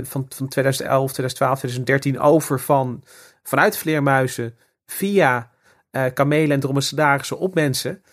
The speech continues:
Maar die mensen werden daar zo ziek van, eh, dat ze inderdaad, ja, b-,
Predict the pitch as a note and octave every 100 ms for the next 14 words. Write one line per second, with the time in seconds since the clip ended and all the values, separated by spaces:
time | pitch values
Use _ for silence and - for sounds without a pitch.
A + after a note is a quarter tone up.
0 | _ _ - D3 D#3+ D#3 E3 D#3+ D3 D3
1 | C#3 E3+ F#3 - G#3+ - A#2 A2+ F3+ -
2 | C3 C3 C3 C3 B2+ C#3+ C#3+ C#3 D3+ D3+
3 | - C#3+ B2 C3